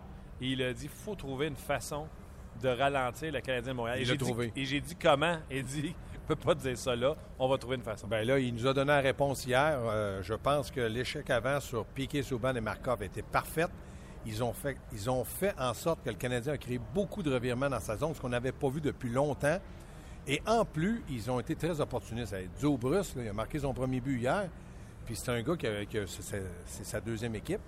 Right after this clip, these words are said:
Speaker 1: Changement de trio, il commençait sur le quatrième. Lui, là, c'est ramassé
Speaker 2: Le,
Speaker 1: sur le
Speaker 2: le,
Speaker 1: premier.
Speaker 2: le problème de Michel, c'est qu'il ass-, il est pas capable, parce qu'il n'y en a pas, d'assir le bon allié droite avec un bon trio.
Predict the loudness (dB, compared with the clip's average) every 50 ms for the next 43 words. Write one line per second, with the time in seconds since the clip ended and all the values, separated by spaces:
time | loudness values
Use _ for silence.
0 | -14 -12 -8 -4 -2 -2 -2 -2 -4 -4 -6 -8 -4 -2 -2 -2 -2 -2 -4 -2
1 | -2 -2 -2 -2 -4 -6 -6 -6 -4 -2 -2 -2 -2 -2 -2 -2 -2 -2 -2 -4
2 | -2 -2 -2 -2 -2 -4 -2 0 0 2 0 0 2 0 0 0 4 4 4 4
3 | 4 4 4 4 4 4 0 0 2 0 0 -2 -2 -2 -2 0 0 0 0 -2
4 | -6 -2 2 2 2 2 2 -2 -4 0 0 0 2 2 2 0 0 0 2 2
5 | 0 0 0 -6 -10 -8 -6 -6 -4 0 0 0 0 0 0 2 0 0 0 -2
6 | 0 0 0 2 2 4 4 6 6 6 2 2 2 2 2 4 2 2 4 2
7 | 0 0 0 0 0 4 4 4 4 2 -2 -6 -2 -2 -2 0 2 0 0 0
8 | -2 -4 -4 -4 -4